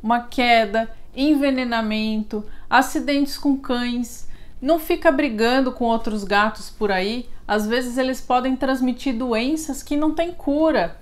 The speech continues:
um pro outro por intermédio dessa briga. A reprodução fica descontrolada.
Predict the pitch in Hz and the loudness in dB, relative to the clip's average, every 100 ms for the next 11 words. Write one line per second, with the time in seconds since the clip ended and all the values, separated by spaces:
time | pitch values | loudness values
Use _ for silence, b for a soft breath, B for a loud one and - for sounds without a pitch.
0 | b b - 240 269 269 240 220 226 262 | b b 2 6 6 4 4 6 6 4
1 | 233 202 - 269 294 269 247 226 214 214 | 0 -6 -4 0 2 2 2 2 4 2
2 | 214 196 196 - 160 180 247 254 240 240 | 2 -2 -4 -4 -4 -2 -2 -2 -4 -4
3 | B B - 254 294 311 311 277 214 214 | B B 2 6 8 6 4 2 2 -2
4 | - 262 262 262 240 - 226 - - 208 | -2 0 0 -2 -4 -2 -4 -4 -6 -4
5 | 196 185 170 214 254 240 240 | -4 -4 0 2 2 0 -4